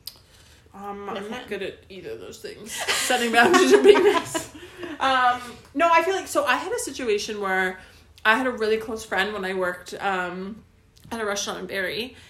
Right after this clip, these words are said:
Speaker 1: and he was, like, my supervisor. We were so close, like, we would just go and hang out and just chat, and we would chat about, like, the guys I was seeing, and he would, he was in a relationship, like, a long-term relationship, and then he broke up with his girlfriend, and he was, like,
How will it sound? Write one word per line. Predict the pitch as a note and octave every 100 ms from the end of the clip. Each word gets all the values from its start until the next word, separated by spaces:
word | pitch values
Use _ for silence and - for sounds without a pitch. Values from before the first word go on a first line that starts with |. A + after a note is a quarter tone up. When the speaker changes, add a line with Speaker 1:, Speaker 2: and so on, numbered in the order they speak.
| -
Speaker 1:
and | B3
he | A#3+ B3 A#3+
was, | A#3
like, | A3+ G3+
my | G3+
supervisor. | A3 D4 C#4 C4+ C#4
We | A#3 G#3
were | G#3
so | - B3+ C4
close, | C4 A3 G#3
like, | G#3+ G#3
we | G#3
would | G3+
just | G3 G3
go | F3
and | F#3
hang | F#3+ F3+
out | A3 A3 A3 G#3+
and | E3+
just | - - -
chat, | G#3+ G#3 G3+
and | G#3
we | A3
would | C#4+ -
chat | - A#3 A3+
about, | G3 G3 F#3
like, | F#3 F3+ - - - -
the |
guys | G3+ F#3+ G#3
I | B3+ C#4+
was | C#4
seeing, | C#4 B3 A3 F#3+
and | F3+
he | G#3+ A3+
would, | A#3 -
he | - A3+
was | A#3 A#3+
in | B3+ B3+
a |
relationship, | B3+ C4+ D4+ - - C4+
like, | A3 G#3+
a |
long-term | G3+ G#3+ A#3 C4 B3+
relationship, | A3 G3+ G#3 B3 C4+ E4+ E4+ - - -
and | B3
then | C4
he | C4
broke | - A#3 C#4
up | C4+ C4
with | A3
his | A#3 G#3
girlfriend, | - G#3 G#3 E3+ C#3 G3 A#3+
and | A#3+ A#3+
he | A#3 C4+
was, | C4+
like, | B3 A#3